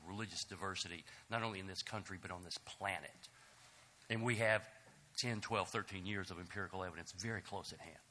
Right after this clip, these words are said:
Now, there are a lot of other reasons, too, but, but that, that is, I, I was, uh, my, my son turned nineteen in two thousand seven,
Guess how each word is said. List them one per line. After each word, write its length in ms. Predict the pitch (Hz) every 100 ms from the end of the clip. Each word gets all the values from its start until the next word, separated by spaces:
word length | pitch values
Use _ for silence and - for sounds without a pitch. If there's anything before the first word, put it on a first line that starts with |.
| - - - - - - - -
Now, 120 | 175
there 100 | 143
are 20 |
a 20 | 135
lot 140 | 135
of 80 | 110
other 140 | 98
reasons, 340 | 95 85 82 -
too, 140 | 85 73 - -
but, 120 | -
but 120 | - 90 - -
that, 300 | 113 107 110
that 180 | 131 120
is, 180 | 117 101 - - -
I, 120 | 135 -
I 100 | 139
was, 240 | 147 127 117
uh, 180 | 98 - - - - -
my, 160 | 117
my 160 | - 120 -
son 280 | 156 151 156 147 -
turned 460 | 131 120 117 113 110 101 - - - - - - - - - - 101
nineteen 680 | 110 120 - - 127 120 76 69 - - - - - - - -
in 60 | 95
two 160 | -
thousand 320 | 104 90 85 80 -
seven, 260 | 82 78